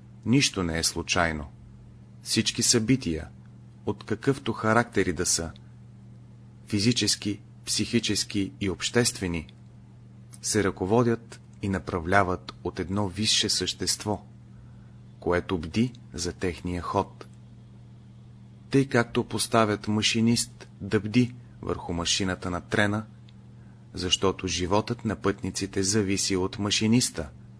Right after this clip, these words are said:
така и нашата земя, която се движи в пространството,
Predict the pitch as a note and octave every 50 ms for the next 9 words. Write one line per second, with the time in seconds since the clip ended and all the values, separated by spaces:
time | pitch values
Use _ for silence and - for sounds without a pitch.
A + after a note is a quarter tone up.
0 | - - - - - - - - - - - - - - - - G2 - - G2+
1 | F#2+ F#2+ F#2+ F#2+ G2+ G2+ G2+ - A2+ - - A2 G#2 A2 A2+ A2+ A2+ A2 A2+ A2+
2 | - - - - - - - - - - - - - - G#2+ G2 F#2 - - F#2
3 | - - G2+ E2+ D#2+ F#2+ G#2 A2 F#2+ F#2+ F2+ - - - F#2 - - - A2 G#2+
4 | A2 A2 - - - A2 - - A2+ A2+ A#2 -